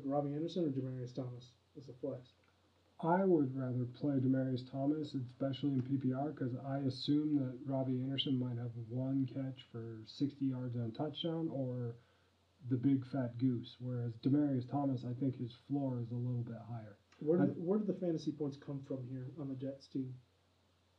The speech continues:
Speaker 2: They don't.
Speaker 1: They don't?
Speaker 2: <laughs> Um,
Speaker 1: You don't
Speaker 2: I
Speaker 1: think they
Speaker 2: mean,
Speaker 1: score any points?
Speaker 2: I, I mean, I, I, I, I would say Elijah McGuire and maybe Chris Herndon.
Speaker 1: You think Chris Herndon has a big game?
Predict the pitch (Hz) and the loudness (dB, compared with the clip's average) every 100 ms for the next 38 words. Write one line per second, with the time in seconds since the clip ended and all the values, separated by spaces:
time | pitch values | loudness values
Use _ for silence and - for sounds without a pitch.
0 | _ _ _ _ _ _ _ 120 - 120 | _ _ _ _ _ _ _ -14 -10 -8
1 | 120 165 - _ _ _ 135 127 156 143 | -6 -8 -10 _ _ _ -10 -6 0 0
2 | - 156 123 139 131 120 - - 147 143 | 2 2 4 4 4 4 2 2 2 6
3 | 147 143 - 147 139 143 143 151 156 185 | 8 8 8 4 0 -2 -2 -2 0 0
4 | - 170 180 170 156 - 147 165 - - | 2 6 8 10 8 4 -2 -4 -4 -18
5 | - _ _ _ _ - 147 139 139 135 | -20 _ _ _ _ -16 -12 -10 -10 -2
6 | 139 127 135 - 143 160 147 190 180 147 | 0 0 -2 2 8 8 8 6 6 8
7 | 151 160 165 135 139 139 147 139 127 123 | 6 6 6 6 6 4 2 2 4 4
8 | 131 135 135 143 127 123 113 110 - - | 6 4 4 2 0 -2 -6 -8 -14 -20
9 | - _ _ - 151 147 131 143 123 139 | -20 _ _ -10 -4 -2 -2 -4 -4 -6
10 | 135 143 135 139 143 151 151 | -4 -6 -6 -4 -4 -2 -4